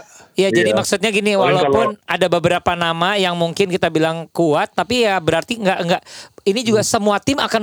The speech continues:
Speaker 1: mempersiapkan sekuat tenaga untuk menjadi bagus ya tahun ini ya.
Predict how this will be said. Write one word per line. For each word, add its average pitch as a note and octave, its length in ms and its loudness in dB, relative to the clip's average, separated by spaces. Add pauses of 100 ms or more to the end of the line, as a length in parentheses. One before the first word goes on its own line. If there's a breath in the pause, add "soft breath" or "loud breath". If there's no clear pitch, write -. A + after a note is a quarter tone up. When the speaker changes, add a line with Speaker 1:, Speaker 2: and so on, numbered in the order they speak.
Speaker 1:
mempersiapkan G3 640 -2
sekuat G3+ 380 -2
tenaga F3 280 -2
untuk G#3+ 200 -2
menjadi E3+ 320 -2
bagus A3+ 320 0
ya G#3 100 0
tahun F3+ 260 -2
ini G3 200 -4
ya. F3 120 -2